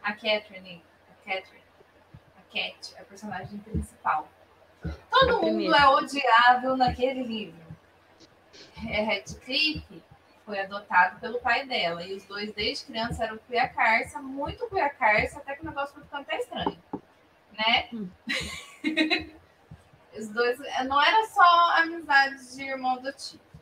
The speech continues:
Speaker 1: né? Vocês entenderam. Aí o pobre do Heathcliff, pobre nada, porque ele também é. Mas ele ainda tem motivo pra ser filho da puta, que a gente não tem motivo nenhum.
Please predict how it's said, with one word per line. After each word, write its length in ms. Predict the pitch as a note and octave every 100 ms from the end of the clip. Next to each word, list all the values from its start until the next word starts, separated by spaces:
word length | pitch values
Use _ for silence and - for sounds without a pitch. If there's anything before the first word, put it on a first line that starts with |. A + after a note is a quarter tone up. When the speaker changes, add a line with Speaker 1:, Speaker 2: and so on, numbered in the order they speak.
| _ -
Speaker 1:
né? 300 | F3+ G3 A#3+
Vocês 240 | - A#3 G#3+
entenderam. 460 | A3 A#3+ A#3 - - _ - - - -
Aí 260 | A#3+ C4 F#4
o 80 | G4
pobre 340 | C4 B3 G#3+
do 80 | A3
Heathcliff, 560 | F#3 - - A#3+ G#3+ -
pobre 300 | G3+ G3+ G3+
nada, 260 | G3 F3 -
porque 240 | _ E3+
ele 100 | E3 -
também 320 | F3 D#3+ D#3
é. 1300 | - _ _ _ _ _ _ _ _ _ - F3+ G#3 F#3+
Mas 120 | A#3
ele 120 | C#4
ainda 200 | D4+ D4
tem 160 | D#4+ D#4
motivo 380 | - C#5 F#4 -
pra 100 | F4
ser 140 | E4+
filho 180 | D#4+ D#4+
da 80 | E4
puta, 300 | F4 F#4+ -
que 100 | -
a 40 | -
gente 80 | B3+
não 80 |
tem 80 | C4
motivo 300 | A#3+ C4+ D4
nenhum. 180 | A4